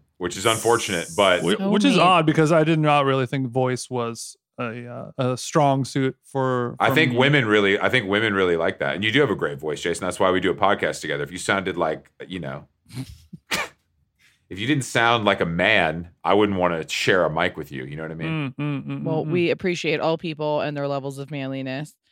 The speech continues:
Speaker 2: <laughs> Yeah, Chris.
Speaker 1: Uh, I, look, what are you telling me? I'm the least manly guy on earth. What do you mean? Of course I know
Speaker 2: <laughs> Yeah,
Speaker 1: that.
Speaker 2: somebody,
Speaker 1: You don't have to
Speaker 2: somebody
Speaker 1: tell
Speaker 2: was,
Speaker 1: me.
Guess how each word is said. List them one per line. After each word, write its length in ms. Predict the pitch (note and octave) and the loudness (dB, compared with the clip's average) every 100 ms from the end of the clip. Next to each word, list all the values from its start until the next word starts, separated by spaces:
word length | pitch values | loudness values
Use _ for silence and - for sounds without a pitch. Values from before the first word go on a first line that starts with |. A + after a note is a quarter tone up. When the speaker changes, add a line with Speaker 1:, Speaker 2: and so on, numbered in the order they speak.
| _ _ _ - | _ _ _ -16
Speaker 2:
<laughs> 40 | - - _ - - - - - - - - _ _ | -16 -18 _ -18 -14 -12 -12 -16 -20 -20 -20 _ _
Yeah, 200 | D3+ D3+ | 0 2
Chris. 140 | C#3 F#2+ | 4 2
Speaker 1:
Uh, 280 | F2+ E2+ - _ _ _ _ _ - _ _ - | 4 0 -4 _ _ _ _ _ -20 _ _ 0
I, 260 | B2+ B2+ | 2 2
look, 260 | G#2 C3+ - | 2 0 0
what 140 | F#2 | 0
are 40 | D#3 | 0
you 60 | D3 | 2
telling 240 | D#3+ C#3 | 2 4
me? 80 | D#3 | 2
I'm 100 | C#3+ | 2
the 80 | G2+ | 0
least 240 | B2+ - | 0 0
manly 320 | G#2+ A#2 A#2 | 0 2 2
guy 240 | A2+ B2 A#2+ | 2 4 4
on 160 | G#2 | 4
earth. 280 | B2 F3+ - | 2 0 -2
What 100 | A2 | -2
do 60 | - | 0
you 60 | |
mean? 180 | B2+ G3 | 2 2
Of 60 | D#4 | 2
course 260 | - A#2+ A#2 | 2 2 2
I 80 | |
know 80 | A2+ | 2
Speaker 2:
<laughs> 20 | |
Yeah, 140 | F3+ F#3+ | 4 4
Speaker 1:
that. 80 | E3 | 4
Speaker 2:
somebody, 300 | G3 G3+ G#3 | 4 4 4
Speaker 1:
You 60 | D#3 | 6
don't 120 | G3+ | 4
have 100 | A3 | 6
to 40 | A3+ | 6
Speaker 2:
somebody 20 | |
Speaker 1:
tell 160 | G#3 | 6
Speaker 2:
was, 240 | F#3 D#3 | 4 4
Speaker 1:
me. 80 | D3+ | 0